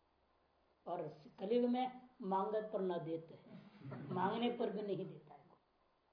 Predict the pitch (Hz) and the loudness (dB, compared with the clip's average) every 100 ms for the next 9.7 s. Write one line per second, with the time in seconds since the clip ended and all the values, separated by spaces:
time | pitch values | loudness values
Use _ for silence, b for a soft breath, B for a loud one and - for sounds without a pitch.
0 | 180 180 - 202 202 196 156 214 190 185 | -12 -10 0 2 2 0 0 -2 0 -2
1 | 180 170 180 175 170 175 175 165 160 151 | -2 -4 -4 -6 -8 -12 -14 -12 -14 -14
2 | 143 - - _ _ _ _ 175 180 214 | -16 -20 -20 _ _ _ _ -6 -2 0
3 | 226 208 202 202 190 180 190 214 294 277 | 0 -2 -2 -4 -8 -8 -8 -2 0 4
4 | 277 247 247 226 - 240 233 220 196 190 | 6 6 4 2 2 2 2 0 0 -2
5 | 190 196 202 175 170 - - _ 190 180 | -2 -2 -2 -4 -4 -10 -20 _ -4 -2
6 | 254 240 196 208 311 302 277 277 302 294 | 0 0 2 2 8 12 10 8 6 6
7 | - 285 247 247 254 269 240 262 262 269 | 6 -2 0 4 4 2 2 6 8 8
8 | 320 - 254 - 170 233 247 220 180 160 | 6 -2 -4 0 4 4 4 2 -2 -6
9 | 202 202 254 - 131 127 123 | -4 2 4 4 0 -8 -12